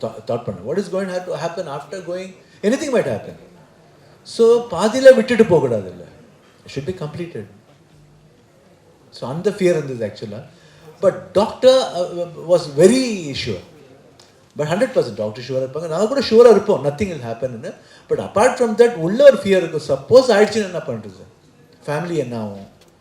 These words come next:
இல்ல ப்ரொடியூசர்ஸ் என்ன போட்டு, பண-, பணம் போட்டு, ப்ரொடியூசர்ஸ் என்ன ஆவாங்க? What, whatever I've been committed, what will happen to the, those people? யாருக்கும் வந்து அந்த பாவம் இருக்காது, to, whether to ask or not இருக்காது இல்ல. So, அந்த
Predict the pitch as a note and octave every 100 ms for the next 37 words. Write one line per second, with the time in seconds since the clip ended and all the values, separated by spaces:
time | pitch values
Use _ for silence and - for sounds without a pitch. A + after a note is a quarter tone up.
0 | _ _ _ - C3 C3 C3 D#3+ F3+ E3+
1 | D#3 C3+ D3+ D#3+ - C3+ B2+ C3+ D#3 D#3
2 | C3+ A2+ B2+ - B2+ D#3 D#3+ C3+ A#2+ G#2+
3 | G#2 G2+ G#2+ - - - D3 D#3+ F#3+ C#3+
4 | C#3+ F#3 D#3+ B2 F3 F3 - C#3+ F#3+ G3+
5 | D3+ B2+ E3 A#3+ G3 F#3 F#3+ C#3+ C#3 D3+
6 | - - - D#3 F3 E3 B2 - - -
7 | - _ _ _ _ _ _ C#3 D#3+ A3
8 | A3+ G#3 G3 F3+ E3+ D#3+ F3+ F3 D#3+ G3+
9 | F#3 D3 A#2+ A2 G#2 - B2+ - A#2+ D#3
10 | E3 C3 C#3 G3 - F3 C#3 C3+ B2+ A2+
11 | C3 A2 G2+ F#2 _ _ _ _ _ _
12 | _ _ _ _ _ _ _ _ - -
13 | D#3 F3+